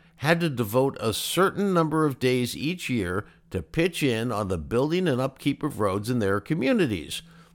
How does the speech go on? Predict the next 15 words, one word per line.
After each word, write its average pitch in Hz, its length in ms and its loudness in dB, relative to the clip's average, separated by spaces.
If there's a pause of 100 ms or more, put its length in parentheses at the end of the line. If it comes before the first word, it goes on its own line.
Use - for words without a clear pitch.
They - 120 -12
were 60 120 -10
expected 98 480 -6
to 104 60 -6
bring 131 180 0
their 151 140 4
horses, 156 580 2
oxen, 135 640 2
picks, 147 380 0
shovels, 151 720 0
and 110 240 0
everything 139 360 0
else 214 280 2
with 127 160 0
them. 95 220 -4